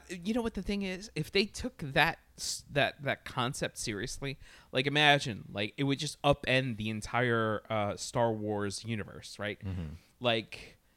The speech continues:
Speaker 1: uh, the episode in question is about, like, the little, the little robot boy that got turned into a Jedi,
Speaker 2: Hmm.
Speaker 1: uh, by a, by the armless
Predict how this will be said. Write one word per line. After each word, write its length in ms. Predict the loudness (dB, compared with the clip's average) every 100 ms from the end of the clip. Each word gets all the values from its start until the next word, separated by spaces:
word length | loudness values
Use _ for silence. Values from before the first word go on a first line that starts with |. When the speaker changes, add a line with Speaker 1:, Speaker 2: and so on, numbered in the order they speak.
| _ -4
Speaker 1:
uh, 960 | 0 2 4 4 2 0 -2 -4 -6 -8
the 360 | -4 0 2 0
episode 340 | -2 -2 -2
in 80 | 0
question 380 | 0 -2 -2 -6
is 200 | -6 -6
about, 340 | -2 -2 -2
like, 220 | -2 -2 -2 -8
the 260 | -4 -4 -4
little, 400 | -4 -2 -2 -4 -14 -20 _ -6
the 100 | -4
little 360 | -2 -4 -6 0
robot 420 | 0 4 2 2
boy 500 | -6 -4 -2 0 -2
that 440 | -2 -4 -4 -6
got 220 | -6 -6 -6
turned 260 | -8 -6
into 240 | -6 -6 -8
a 40 |
Jedi, 640 | -6 -4 -2 -2 -2 -4 -8 _
Speaker 2:
Hmm. 240 | -4 -4 -4 -8 -16 -6
Speaker 1:
uh, 300 | -2 0 0
by 240 | 4 4
a, 220 | 4 0 0
by 280 | 2 2
the 220 | 2 -4 -2
armless 800 | 0 0 -2 -4 -4 -6 -10